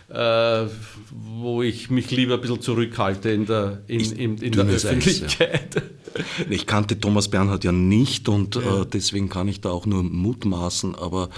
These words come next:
Speaker 2: abgesehen vom Verlangen der Erben, da möglichst viel Geld vielleicht zu verdienen, äh, war zu diesem Zeitpunkt das Verlangen nach Thomas Bernhard Stücken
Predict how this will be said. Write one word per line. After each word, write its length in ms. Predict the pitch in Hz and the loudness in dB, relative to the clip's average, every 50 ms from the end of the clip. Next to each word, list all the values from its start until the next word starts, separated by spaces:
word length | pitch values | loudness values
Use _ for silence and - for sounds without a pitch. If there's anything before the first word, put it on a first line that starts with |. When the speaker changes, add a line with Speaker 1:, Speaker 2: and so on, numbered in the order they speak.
| - - - - - - - - | -14 -14 -14 -14 -14 -14 -14 -8
Speaker 2:
abgesehen 500 | - 98 - - - 120 - 117 107 107 | -8 -8 -8 -6 -6 -2 0 2 0 0
vom 320 | 104 104 107 98 98 92 | 0 0 0 0 0 0
Verlangen 480 | 87 - - 95 92 87 92 98 101 101 | 0 0 0 0 0 2 0 0 0 0
der 160 | 98 80 - | -2 -2 -4
Erben, 340 | 82 85 87 95 110 107 98 | -2 -2 0 0 0 0 0
da 180 | - 98 95 90 92 98 | 0 -2 -4 -4 -6 -8
möglichst 400 | 87 98 92 92 95 101 - - | -6 -4 -4 -4 -4 -4 -4 -6
viel 140 | 104 95 | -6 -6
Geld 280 | 92 - 82 82 - - | -4 -6 -6 -6 -6 -6
vielleicht 320 | - - 98 101 101 101 | -4 -2 -2 -2 -2 -2
zu 80 | - 120 | -6 -4
verdienen, 460 | - 117 98 - 101 98 107 107 98 | -4 -4 -2 0 0 2 2 0 0
äh, 40 | 76 - 92 92 90 90 - - - - - - - - - - | -2 -4 -6 -4 -4 -4 -6 -10 -20 -20 -20 -20 -20 -20 -20 -18
war 400 | 87 87 82 85 82 90 117 127 | -16 -10 -8 -8 -4 -2 -4 -4
zu 140 | - - - | -2 -6 -6
diesem 280 | - - 98 104 101 92 | -6 -4 -2 -2 -2 -2
Zeitpunkt 580 | - - 85 92 107 - - - 101 95 95 - | -2 -4 -2 -4 -4 -6 -4 -4 -4 -4 -4 -6
das 100 | 82 - | -8 -8
Verlangen 540 | - - 87 85 85 104 117 107 90 82 78 | -6 -6 -4 -2 0 0 2 2 2 0 0
nach 200 | 76 78 76 - | -2 -6 -8 -8
Thomas 400 | - - 95 87 85 87 85 - | -8 -6 -4 -2 -2 -2 -4 -6
Bernhard 380 | - - 82 85 87 87 82 - | -6 -6 -6 -4 -4 -6 -6 -6
Stücken 540 | - - - 95 95 - 92 87 87 87 | -8 -6 -6 -8 -4 -4 -4 -2 -2 -4